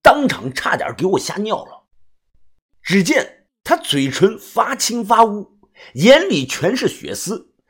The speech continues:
脸色白的就跟那个白事儿店里摆那个纸人是一模一样。“哥，哥们儿，你没事吧？”光头男他不说话，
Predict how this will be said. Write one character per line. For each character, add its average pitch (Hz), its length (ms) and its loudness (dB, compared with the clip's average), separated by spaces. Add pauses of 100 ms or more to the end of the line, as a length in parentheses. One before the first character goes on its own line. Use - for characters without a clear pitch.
(560)
脸 185 400 6
色 240 220 4
白 185 260 6
的 - 340 0
就 240 140 -4
跟 233 160 0
那 226 80 -2
个 - 260 -4
白 185 220 4
事 233 140 0
儿 156 200 0
店 185 280 2
里 147 100 0
摆 - 320 -6
那 185 100 -4
个 139 120 -2
纸 - 240 -12
人 143 180 -4
是 139 160 -10
一 170 160 -8
模 135 240 -2
一 160 140 -12
样。 190 240 -6 (1500)
“哥， - 260 -10 (580)
哥 196 120 0
们 156 120 0
儿， - 220 -16 (280)
你 160 120 -6
没 165 140 4
事 277 160 2
吧？” - 160 -6 (1200)
光 320 280 4
头 247 220 2
男 165 360 2
他 214 100 -2
不 208 200 -4
说 226 160 4
话， 208 380 -6